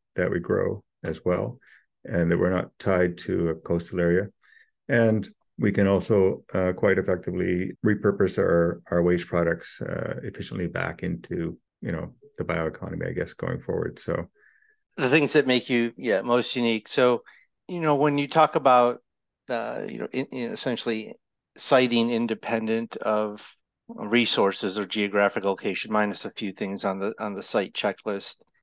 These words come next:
Speaker 2: On this podcast, I've often talked about how water efficient the, these farms can be, and whether they're shrimp or they're salmon.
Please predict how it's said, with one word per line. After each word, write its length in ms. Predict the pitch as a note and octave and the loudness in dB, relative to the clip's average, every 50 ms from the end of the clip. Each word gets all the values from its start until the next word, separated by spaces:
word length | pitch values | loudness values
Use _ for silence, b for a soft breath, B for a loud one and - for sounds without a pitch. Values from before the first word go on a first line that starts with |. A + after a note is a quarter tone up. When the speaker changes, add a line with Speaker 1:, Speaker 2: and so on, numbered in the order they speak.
| _ - | _ -6
Speaker 2:
On 120 | A2+ G#2+ | -2 0
this 140 | A2+ A2+ - | 0 0 0
podcast, 520 | - - A2+ G#2+ G#2 - - A2 G2+ - | 2 4 4 4 4 4 2 2 2 0
I've 80 | - G#2 | 2 4
often 300 | G#2+ G#2+ G2+ - A2 F#2+ | 4 4 4 2 -2 -4
talked 280 | - G#2 G2+ F#2 - - | 0 0 0 0 -2 -4
about 300 | G#2 G2+ G2 G2 G2+ G2+ | -2 0 2 2 2 2
how 160 | G#2 G#2 F#2+ | 0 0 0
water 440 | F#2 F#2+ F#2+ F#2+ G2 G2 G2 F#2+ F#2+ | 0 0 2 2 2 0 -2 -4 -6
efficient 500 | F#2 - - G#2+ F#2 - - G#2 F2 - | -6 -4 -4 -4 -4 -4 -6 -8 -6 -6
the, 140 | A2+ F#2+ - _ _ | -8 -8 -8 _ _
these 200 | - G#2+ G2 - | -12 -10 -10 -10
farms 580 | - - G#2+ F#2+ F#2+ G2 G2 G2+ G2+ - - - | -6 -4 -2 -2 -2 -4 -6 -8 -8 -10 -10 -10
can 240 | - - G#2 G2 G2+ | -8 -8 -8 -6 -4
be, 300 | G2+ G2 G2 G2+ G2 G2 | -4 -4 -4 -4 -4 -4
and 160 | F#2+ F#2+ F#2+ - B B B B B B B B B B | -6 -8 -10 -14 B B B B B B B B B B
whether 260 | - A#2+ G#2 G#2 G2+ G2 | 0 2 2 2 2 0
they're 180 | F#2+ G#2 G2 | 0 0 0
shrimp 520 | F#2 - - - G#2 G2 F#2+ G2+ G#2+ G#2 - | 0 0 0 0 0 2 2 0 0 -2 -2
or 300 | F2+ F2+ F#2+ F#2 F#2 F2 | -2 -2 -2 -2 -2 -4
they're 260 | F2+ F#2 F#2 F#2 G2 | -4 -4 -4 -4 -6
salmon. 500 | F#2+ - - - - F#2 F2+ F2+ G2+ A2+ | -4 0 0 2 2 0 -2 -6 -10 -10